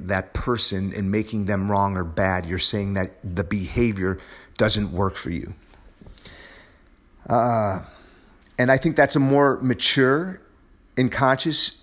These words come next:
and adult way. And it's super challenging. So I, I've noticed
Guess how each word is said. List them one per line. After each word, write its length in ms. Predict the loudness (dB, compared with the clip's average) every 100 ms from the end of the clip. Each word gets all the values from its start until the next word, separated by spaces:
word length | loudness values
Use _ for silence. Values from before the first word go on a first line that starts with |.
| 0
and 140 | 2
adult 340 | 4 4 2 2
way. 300 | 0 0 -10 -18 -20 _ _ _ -20 -14 -4
And 200 | 0 2
it's 180 | 2 0
super 320 | 2 2 2
challenging. 600 | 2 4 4 4 -2 -8 -12 _ _ _ _ -20 _ _ -6
So 260 | 0 2
I, 260 | 4 2 4
I've 260 | 4 4 4
noticed 460 | 2 2 0 -4